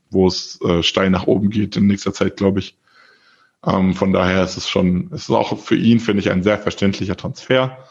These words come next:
Es ist aber auch für Freiburg halt der perfekte Zeitpunkt. Man will zu Atubolo gehen. Äh, man kriegt jetzt die Möglichkeit, viel Geld für, für Flecken einzunehmen und geht halt trotzdem dann zu Atubolo. Und, ähm, ja, du hast recht, äh, man darf das von Atubolo auf keinen Fall erwarten.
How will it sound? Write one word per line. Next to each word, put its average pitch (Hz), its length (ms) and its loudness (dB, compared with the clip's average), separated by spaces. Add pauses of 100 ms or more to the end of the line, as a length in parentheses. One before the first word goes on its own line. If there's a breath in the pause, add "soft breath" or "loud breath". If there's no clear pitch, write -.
(440 loud breath)
Es - 160 -2
ist 135 80 0
aber 139 180 2
auch 101 120 0
für 98 140 0
Freiburg 104 440 2
halt 104 140 -2
der 92 80 0
perfekte 95 400 -6
Zeitpunkt. - 400 -2
Man 92 140 4
will 107 120 6
zu 104 140 0
Atubolo 95 420 0
gehen. 110 500 2
Äh, 95 120 2
man 90 180 4
kriegt - 240 -2
jetzt 98 180 -2
die 104 60 6
Möglichkeit, 98 440 0
viel 101 200 2
Geld 98 240 2
für, - 400 -4
für - 180 -6
Flecken 143 300 0
einzunehmen 98 720 2 (440 loud breath)
und 101 340 0
geht 107 160 2
halt 98 140 -2
trotzdem 101 360 0
dann 95 160 2
zu - 160 0
Atubolo. 98 580 2
Und, - 340 -8
ähm, 92 260 -6 (680)
ja, 139 180 2
du 123 100 6
hast 110 200 0
recht, 113 360 -2
äh, 98 140 4
man 95 160 4
darf 101 180 2
das 95 220 0
von 95 260 2
Atubolo 98 400 4
auf 92 80 -4
keinen 98 220 2
Fall 90 160 -4
erwarten. 101 540 0